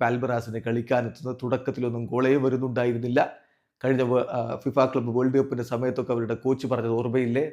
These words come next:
തന്റെ പുറത്തൊരു ഭാരം കെട്ടിവെച്ച പോലെയാണ് വിക്ടർ റോക്ക് കളിക്കുന്നതെന്ന്. അവിടെ നിന്നാണ് അവൻ മാറിയിരിക്കുന്നത്.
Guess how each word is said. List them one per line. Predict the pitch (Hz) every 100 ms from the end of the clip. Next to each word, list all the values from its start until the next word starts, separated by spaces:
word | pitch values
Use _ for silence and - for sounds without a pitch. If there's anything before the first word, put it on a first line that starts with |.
| 123
തന്റെ | 120
പുറത്തൊരു | 117 123 135 156 143
ഭാരം | 117 127 147 175 147
കെട്ടിവെച്ച | 143 147 139 135
പോലെയാണ് | 127 123 123 117
വിക്ടർ | 104 113
റോക്ക് | 113 - 120
കളിക്കുന്നതെന്ന്. | 113 117 117 110 110
അവിടെ | 156 175
നിന്നാണ് | 147 127 117
അവൻ | 120 110
മാറിയിരിക്കുന്നത്. | 117 117 107 104 98 101 - -